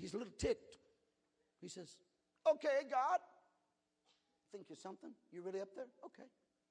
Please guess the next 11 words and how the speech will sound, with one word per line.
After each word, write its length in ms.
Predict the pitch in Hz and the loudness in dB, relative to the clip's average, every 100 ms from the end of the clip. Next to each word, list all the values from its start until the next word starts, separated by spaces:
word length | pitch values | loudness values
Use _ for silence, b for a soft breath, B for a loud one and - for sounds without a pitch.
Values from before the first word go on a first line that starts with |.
| b b - | b b -6
So 120 | 208 | -4
he 20 | |
calls 260 | - 262 214 | 0 -2 -2
a 60 | |
taxi 300 | - - - | -4 -4 -6
cab. 200 | 147 120 - _ _ _ _ B B 165 | -12 -12 -12 _ _ _ _ B B -8
And 80 | |
a 40 | 170 | -2
cab 280 | 202 190 170 | 2 2 2
pulls 200 | 185 | -4
up 120 | 170 | -4